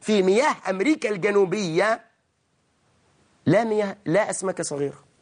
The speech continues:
رب العالمين سبحانه وتعالى يجعل ما بين أمريكا الشمالية وأمريكا الجنوبية في جزء طيار، التيار المائي فيه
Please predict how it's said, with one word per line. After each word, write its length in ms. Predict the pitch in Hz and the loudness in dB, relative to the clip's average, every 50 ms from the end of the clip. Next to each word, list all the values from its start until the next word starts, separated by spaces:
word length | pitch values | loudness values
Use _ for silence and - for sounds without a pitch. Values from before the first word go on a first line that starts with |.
| _ _ _ _ _ _ _ _ _ _ _ _ _ _ _ - - _ - - - - - - - - - - - - - - - - - - | _ _ _ _ _ _ _ _ _ _ _ _ _ _ _ -20 -20 _ -20 -20 -20 -20 -20 -20 -20 -20 -20 -20 -20 -20 -20 -20 -20 -20 -8 -4
رب 340 | - 127 175 226 202 180 180 | -2 0 0 0 -2 -2 -4
العالمين 400 | 180 160 135 151 147 151 180 196 | -4 -2 -2 -2 -2 -2 -2 -4
سبحانه 420 | 185 - 156 - - - 160 156 139 | -6 -8 -12 -10 -6 -4 -2 -2 -2
وتعالى 560 | 123 - 120 110 127 123 117 101 87 85 - - | -2 -4 -4 -2 -2 -2 -2 -2 -4 -6 -8 -4
يجعل 560 | 110 117 156 165 139 120 110 85 82 78 78 76 - _ _ - | 0 0 0 0 0 -2 -4 -4 -6 -6 -8 -10 -16 _ _ -4
ما 120 | 101 110 | -2 0
بين 220 | 113 117 185 196 185 - | 0 0 0 -2 -2 -2
أمريكا 340 | 151 143 139 151 - - - | -2 0 0 0 -2 -2 -4
الشمالية 720 | 151 - - - 127 123 117 113 117 107 95 82 78 - - _ _ _ _ _ _ _ _ _ _ _ _ | -4 -2 -2 -2 0 2 2 2 2 2 0 -2 -6 -10 -14 _ _ _ _ _ _ _ _ _ _ _ _
وأمريكا 520 | 104 104 - - 110 107 131 180 180 - 165 | 0 0 2 2 0 0 -2 -2 -2 -2 -2
الجنوبية 640 | 143 123 123 117 117 113 113 135 165 170 175 185 190 - _ _ _ _ _ _ _ | 0 0 0 0 0 0 0 0 0 0 -2 -2 -4 -8 _ _ _ _ _ _ _
في 180 | - - 156 175 | -6 -2 0 2
جزء 400 | - 277 339 381 - - - - _ _ _ _ _ _ _ _ _ _ - - _ _ _ _ _ _ _ _ _ _ _ _ _ _ _ _ | 2 4 2 2 0 -4 -10 -14 _ _ _ _ _ _ _ _ _ _ -20 -20 _ _ _ _ _ _ _ _ _ _ _ _ _ _ _ _
طيار، 840 | - 156 147 139 139 135 139 170 202 240 254 247 233 208 170 135 - - _ _ _ _ _ _ - | -2 0 0 0 0 0 0 2 2 4 4 4 4 2 0 -2 -4 -10 _ _ _ _ _ _ -4
التيار 840 | 170 156 - - _ 156 156 147 151 151 160 190 233 254 254 240 202 | -4 -4 -4 -6 _ 0 0 0 2 2 2 2 4 4 2 2 2
المائي 720 | 180 170 160 151 160 175 196 220 220 214 202 165 143 147 123 - - - - - _ _ _ _ _ _ _ _ _ _ _ _ _ _ _ _ _ _ _ | 0 0 0 0 0 0 0 2 2 0 0 -2 -6 -10 -10 -12 -14 -18 -20 -20 _ _ _ _ _ _ _ _ _ _ _ _ _ _ _ _ _ _ _
فيه 380 | - - 226 254 262 277 262 | -2 2 2 4 4 4 2